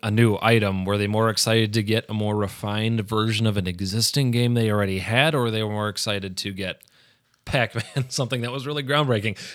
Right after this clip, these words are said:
Uh, that sounds horribly skewed the way I worded it there, but I, I, I think that just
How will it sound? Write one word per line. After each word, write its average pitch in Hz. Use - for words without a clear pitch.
Uh, 160
that 160
sounds 139
horribly 131
skewed 151
the 107
way 104
I 95
worded 110
it -
there, 87
but 87
I, 101
I, 107
I 107
think 107
that 98
just -